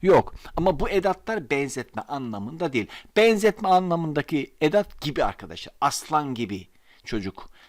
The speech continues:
melek gibi anne dersek, tamam. E, bundan dolayı cevap Ceyhan demiş olduk. Üçüncü sorumuz gerçekten enfes soru. Bakın her geçen yıl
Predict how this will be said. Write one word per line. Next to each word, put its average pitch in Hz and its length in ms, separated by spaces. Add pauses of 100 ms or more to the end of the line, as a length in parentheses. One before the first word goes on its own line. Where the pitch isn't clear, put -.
melek 143 500
gibi 117 360 (220)
anne 107 360 (220)
dersek, - 420
tamam. 190 280 (640)
E, 127 220
bundan 151 320
dolayı 151 240
cevap 139 300
Ceyhan 143 460
demiş 113 240
olduk. 78 220
Üçüncü 285 420
sorumuz 233 460
gerçekten 208 640
enfes 131 380
soru. 95 240
Bakın 104 360
her 208 600
geçen 151 560
yıl 165 260